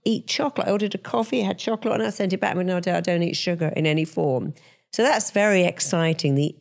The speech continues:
instant rapid change, which many people get. And others change cumulatively bit by bit. They go, "You know, I, I did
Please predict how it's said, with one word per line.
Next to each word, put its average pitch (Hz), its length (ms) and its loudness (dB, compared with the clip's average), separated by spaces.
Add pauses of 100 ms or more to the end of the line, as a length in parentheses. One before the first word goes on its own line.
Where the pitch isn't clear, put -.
instant 196 520 0
rapid 165 480 -2
change, 139 460 -2
which 151 160 -2
many 160 220 2
people 147 240 0
get. 180 380 0 (460)
And 226 260 -2
others 262 380 0
change 208 460 -2
cumulatively 180 680 0
bit 170 440 0
by 170 200 2
bit. 175 240 0
They 170 80 0
go, 185 80 -2
"You 202 120 0
know, 269 360 0 (1120)
I, - 100 -2 (120)
I 220 80 0
did 285 320 -2